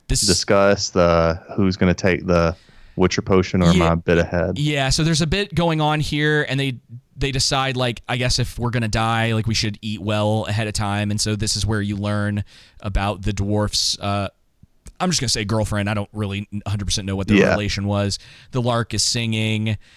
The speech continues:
Speaker 2: I think if they
Speaker 1: Um,
Speaker 2: don't explicitly say it, it's heavily implied,
Speaker 1: Yeah,
Speaker 2: you know?
Speaker 1: and I would say this is,
Speaker 2: Girlfriend.
Speaker 1: this is also the moment where, uh, Stud Muffin realizes he needs to be the one
Speaker 2: Gwen.
Speaker 1: to take it.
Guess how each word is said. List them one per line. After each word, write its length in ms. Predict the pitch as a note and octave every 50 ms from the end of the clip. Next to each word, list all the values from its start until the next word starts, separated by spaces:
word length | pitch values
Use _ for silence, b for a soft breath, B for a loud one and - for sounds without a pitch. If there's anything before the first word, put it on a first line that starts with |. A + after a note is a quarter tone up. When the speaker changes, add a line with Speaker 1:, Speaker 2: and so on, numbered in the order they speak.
| b b b b
Speaker 2:
I 140 | - G#2+ G#2+
think 160 | G#2+ E3 D#3+
if 60 | - -
they 80 | B2+
Speaker 1:
Um, 60 | B2
Speaker 2:
don't 140 | B2 A#2 A2
explicitly 520 | F#2+ - - - A2+ A2 G#2+ - F2 F#2 F2+
say 240 | - - F#2 F2
it, 140 | F2 E2+ C#2+
it's 420 | - F#2 F2+ E2+ - - - - - - - - - - -
heavily 560 | - - B2 A#2 A#2 G2+ G2+ F#2 F2 F2 E2+
implied, 540 | E2+ F2 - - - D2 - - - A#1 D#2
Speaker 1:
Yeah, 220 | F2+ F2+ F2 E2+
Speaker 2:
you 60 | F#2 -
know? 200 | - - C2+ C#2+
Speaker 1:
and 240 | C#3+ C3+ C3+ C3 C3 -
I 200 | - B2+ C3 C#3
would 160 | C#3 C#3 C#3+ -
say 120 | - F#2
this 160 | F2 D#2+ -
is, 60 | B2 -
Speaker 2:
Girlfriend. 200 | - - - G#2
Speaker 1:
this 160 | A2 A#2+ A2+
is 100 | A#2+ A#2
also 260 | C3 A#2+ A#2+ - -
the 80 | A#2+ A#2+
moment 460 | A#2 A#2 A#2 A#2 A#2 A#2 A#2 - -
where, 420 | G#2 G#2 A2+ G#2+ G#2+ G#2+ G#2+ G#2+ G2+ -
uh, 140 | G#2 G#2
Stud 320 | G2+ - - - A2+ G#2+ G#2
Muffin 300 | A2 A2 G2+ - A2+ G#2
realizes 460 | G#2 A2 G#2+ G#2 G2+ G#2 F#2 G2+ F#2+
he 140 | - G#2 G2+
needs 200 | G2+ G#2 G2 F#2+
to 60 | -
be 100 | G2+ G#2+
the 60 | G2+ F#2
one 120 | F2 F2
Speaker 2:
Gwen. 120 | F2 E2+
Speaker 1:
to 80 | E2+ G2
take 280 | - - G2+ G2+ G2 -
it. 180 | G#2 G#2+ -